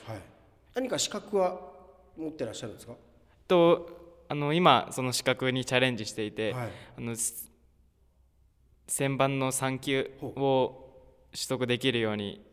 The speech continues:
Speaker 2: 練習を頑張っています。
Speaker 1: なるほど。今チャレンジ中。
Speaker 2: はい。
Speaker 1: なんで旋盤を取ろうと思ったんですか？
Speaker 2: はい。と、授業でも旋盤の授業があったんですけど、
Speaker 1: うん。
Speaker 2: あの、その授業がすごく楽しくて、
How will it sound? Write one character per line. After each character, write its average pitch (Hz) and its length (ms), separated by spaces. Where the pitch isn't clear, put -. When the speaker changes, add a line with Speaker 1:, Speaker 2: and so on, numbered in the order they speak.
Speaker 2:
練 117 160
習 117 140
を 110 60
頑 107 180
張 110 80
っ - 40
て - 120
い - 20
ま 101 160
す。 - 260
Speaker 1:
な 123 120
る 123 100
ほ 117 80
ど。 117 80
今 139 160
チ - 120
ャ 151 40
レ 160 100
ン 156 60
ジ 139 100
中。 123 360
Speaker 2:
は 127 80
い。 - 80
Speaker 1:
な 170 80
ん - 20
で 143 60
旋 135 240
盤 123 260
を 113 180
取 139 80
ろ 123 60
う 113 40
と 113 60
思 104 80
っ - 20
た 87 60
ん 95 40
で - 20
す - 80
か？ - 80
Speaker 2:
は 143 120
い。 120 80
と、 143 200
授 143 180
業 214 160
で 233 80
も 147 200
旋 139 260
盤 139 180
の 139 60
授 143 180
業 131 160
が 110 80
あ 110 60
っ - 20
た 110 100
ん 104 60
で 107 80
す 104 80
け 123 100
ど、 117 280
Speaker 1:
う - 40
ん。 120 60
Speaker 2:
あ - 40
の、 123 40
そ 131 100
の 156 120
授 160 140
業 139 140
が 113 120
す - 120
ご 131 120
く - 120
楽 117 220
し - 120
く - 120
て、 - 340